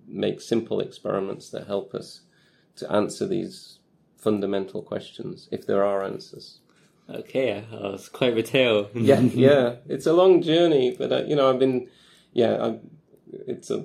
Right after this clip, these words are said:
Speaker 1: yeah, long story. I've done over probably three decades now of, um, research, so.
Speaker 2: Got a lot under your belt. <laughs>
Speaker 1: Yeah.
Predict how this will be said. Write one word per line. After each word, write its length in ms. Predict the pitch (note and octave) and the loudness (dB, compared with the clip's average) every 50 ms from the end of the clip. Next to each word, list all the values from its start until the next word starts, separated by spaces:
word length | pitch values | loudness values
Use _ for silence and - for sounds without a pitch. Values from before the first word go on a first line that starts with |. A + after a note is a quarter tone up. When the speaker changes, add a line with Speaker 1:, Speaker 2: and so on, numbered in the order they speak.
| - - | -10 -8
Speaker 1:
yeah, 300 | - A2 G2+ F#2+ F#2+ F#2+ | -6 -4 -4 -4 -4 -2
long 220 | G#2+ A2+ A2+ A2+ | -2 -2 -2 -2
story. 360 | A2 - - - G#2 G2+ G2+ G#2 | -4 -4 -4 0 0 2 2 2
I've 240 | A2 G#2+ - A2+ - | 2 0 -2 -6 -4
done 120 | B2 A#2+ | 0 0
over 280 | A#2+ A2+ G#2+ G#2+ G2+ G2 - - _ | 0 0 0 -2 -4 -8 -10 -6 _
probably 260 | - B2 A2 G#2+ G#2 | -4 -2 -2 -4 -8
three 240 | G2+ - B2+ A#2+ A2+ | -4 0 0 0 0
decades 600 | A2 - A#2 - - - A2 G#2+ G2+ G2+ - - | 0 -2 -2 -2 -2 -2 -2 -2 -2 -2 -8 -8
now 220 | A2 G#2 G2+ G2+ G2+ | -6 -4 -4 -4 -4
of, 280 | G2+ G#2 G2+ F#2+ G2 | -4 -6 -6 -8 -8
um, 440 | G2+ G2 F#2+ F#2+ F#2+ F#2+ F#2+ F#2+ - _ _ _ _ _ _ _ _ _ _ _ _ | -8 -8 -8 -8 -10 -10 -12 -14 -16 _ _ _ _ _ _ _ _ _ _ _ _
research, 600 | G2 G2+ G2+ - - - G#2+ - - - - - | -6 -6 -6 -6 -8 -8 -8 -8 -10 -14 -20 -20
so. 300 | - - G2 F#2+ F#2+ F#2 _ _ _ _ _ _ _ _ _ _ _ _ _ _ _ _ _ _ _ - - - | -14 -12 -10 -12 -12 -14 _ _ _ _ _ _ _ _ _ _ _ _ _ _ _ _ _ _ _ -18 -18 -12
Speaker 2:
Got 140 | - A2 A2 | -10 -8 -6
a 40 | G2+ | -2
lot 180 | G2+ G#2 G#2+ | -2 0 0
under 140 | G#2+ G2+ G2+ G#2 | 0 0 0 0
your 120 | G#2 G2+ | 0 2
belt. 360 | G2+ G#2 G2+ G2+ G2+ A#2+ G#2 | 2 2 2 2 0 0 -2
<laughs> 20 | F2+ | 0
Speaker 1:
Yeah. 320 | G2 A#2+ B2 A#2 A2 - | 4 6 6 6 6 2